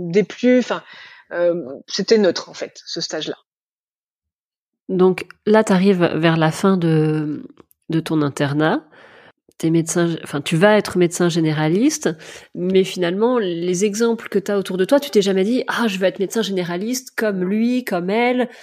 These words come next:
Speaker 2: euh, j'aime sa façon de faire, d'être avec les patients. » Euh, t'avais pas de modèle un peu enthousiasmant autour de toi ?
Speaker 1: Non, alors le prêtre qui était en campagne,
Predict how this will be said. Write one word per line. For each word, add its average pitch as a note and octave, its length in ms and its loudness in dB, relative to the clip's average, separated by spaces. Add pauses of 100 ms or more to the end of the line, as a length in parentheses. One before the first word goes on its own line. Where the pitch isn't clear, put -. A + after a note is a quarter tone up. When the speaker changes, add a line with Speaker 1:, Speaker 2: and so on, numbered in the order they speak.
(280)
Speaker 2:
euh, E3+ 580 0
j'aime G3+ 460 2
sa F3 160 -4
façon F3+ 440 -4
de E3 120 -4
faire, F#3+ 340 2
d'être F3+ 220 -2
avec D#3+ 180 -4
les E3 80 -8
patients. » G3 920 -4
Euh, E3 140 -6 (680)
t'avais E3 300 0 (160)
pas A3+ 160 6
de F#3+ 120 4
modèle F3+ 340 2
un E3+ 100 0
peu G3+ 180 0
enthousiasmant F3+ 680 0
autour F#3 180 -4
de D#3+ 80 -2
toi ? A#3 340 -2 (920)
Speaker 1:
Non, F#3+ 200 0
alors F#3+ 220 2
le G#3 120 4
prêtre - 260 -2
qui G#3 80 0
était F#3+ 100 -6
en F3 140 -6
campagne, G#3+ 600 -2